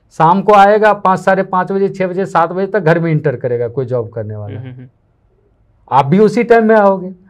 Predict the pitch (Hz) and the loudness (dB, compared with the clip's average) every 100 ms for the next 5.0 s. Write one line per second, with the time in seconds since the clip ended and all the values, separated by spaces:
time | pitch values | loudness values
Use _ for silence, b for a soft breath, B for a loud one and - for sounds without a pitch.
0 | b 147 175 190 208 196 185 190 185 160 | b 0 4 4 4 2 2 2 0 0
1 | 143 139 143 220 226 196 165 143 123 120 | -2 -2 -6 -2 0 0 0 -2 -4 -6
2 | 165 180 - 139 - - _ 190 190 170 | -10 -14 -18 -20 -20 -20 _ -8 -4 0
3 | 185 240 233 190 190 185 220 208 190 196 | 2 4 4 4 0 -2 -4 -2 -2 -2
4 | 202 160 - 165 170 165 151 127 120 160 | -2 -2 -2 -2 -2 -2 -4 -4 -8 -12